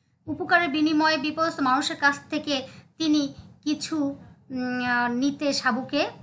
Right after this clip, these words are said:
শিখাননি এবং বরং নিষেধ করেছেন যে কারো কাছ থেকে কিছু নিবে না। কেউ বিপদে পড়লে,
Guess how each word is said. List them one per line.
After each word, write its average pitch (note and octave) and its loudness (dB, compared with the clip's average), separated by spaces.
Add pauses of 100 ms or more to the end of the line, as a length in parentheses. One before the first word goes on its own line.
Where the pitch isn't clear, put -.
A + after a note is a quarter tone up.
(420)
শিখাননি C4 -2 (240)
এবং A#3 -2
বরং B3+ 2
নিষেধ D4+ 0 (100)
করেছেন C#4 -2
যে C4+ -6
কারো A3+ 0
কাছ B3 -2
থেকে C#4 -6
কিছু A#3+ -4
নিবে A#3+ 0
না। C4 2
কেউ B3+ -4
বিপদে C#4 -2
পড়লে, B3+ -4